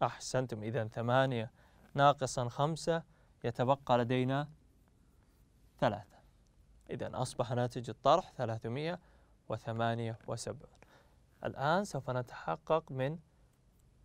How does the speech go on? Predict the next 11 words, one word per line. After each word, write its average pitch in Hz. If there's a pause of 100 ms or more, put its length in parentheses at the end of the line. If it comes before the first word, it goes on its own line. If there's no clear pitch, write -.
(180)
صحة 135 (420)
الإجابة. 127 (800)
ما 147
هي 165
الطريقة 156
التي 160
قمتم 147
بها 131
بالتحقق 135
من 120
صحة 120